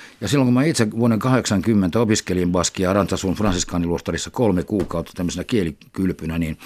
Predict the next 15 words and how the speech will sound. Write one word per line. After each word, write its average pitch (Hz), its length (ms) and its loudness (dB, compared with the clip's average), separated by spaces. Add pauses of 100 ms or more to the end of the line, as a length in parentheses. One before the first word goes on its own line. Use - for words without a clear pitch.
(360)
siellä 123 240 2
meidät 139 340 2
pakotettiin 110 600 0
aamusta 113 380 0
iltaan 101 360 2
taivuttamaan 95 600 0
näitä 95 260 0
verbiä, 95 320 2
niin 104 60 2
itse 101 160 0
tuli 104 220 0
täysin 117 360 2
mekaaninen 87 720 2
tästä - 280 -6
järjestelmästä. 78 800 -6